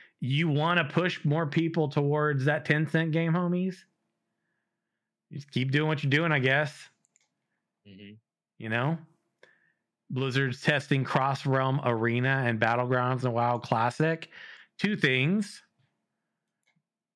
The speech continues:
Speaker 1: I get that in, uh, the retail version, but you're just gonna make Classic less and less classic, aren't you?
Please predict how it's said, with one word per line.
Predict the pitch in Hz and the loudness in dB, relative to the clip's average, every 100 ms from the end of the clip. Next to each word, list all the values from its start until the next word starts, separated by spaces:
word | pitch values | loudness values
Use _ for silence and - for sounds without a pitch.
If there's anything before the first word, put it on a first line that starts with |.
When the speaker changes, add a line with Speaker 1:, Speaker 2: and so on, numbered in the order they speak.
| _ _ _ _ _ - | _ _ _ _ _ -8
Speaker 1:
I | 156 | -4
get | 131 135 | 0 2
that | 143 131 131 | 4 4 4
in, | 131 | 4
uh, | 131 131 131 131 127 127 127 131 - _ - | 4 4 4 2 2 2 2 -2 -6 _ -6
the | 143 131 123 | -2 0 2
retail | 127 127 143 135 | 2 2 0 2
version, | 139 147 151 175 151 | 0 0 0 0 0
but | 135 - | 0 0
you're | 123 131 | -2 -2
just | 123 135 - | 0 -2 0
gonna | 143 131 | 0 2
make | 127 123 127 - - _ _ _ _ _ | 2 2 0 -6 -18 _ _ _ _ _
Classic | - 135 123 - 127 | -4 0 0 0 0
less | 123 123 117 | 2 0 0
and | 127 117 | -2 0
less | 120 120 - | 0 -2 -6
classic, | - 127 123 - 101 110 | -4 0 0 -4 -4 -2
aren't | 107 - | -2 -2
you? | 87 | -6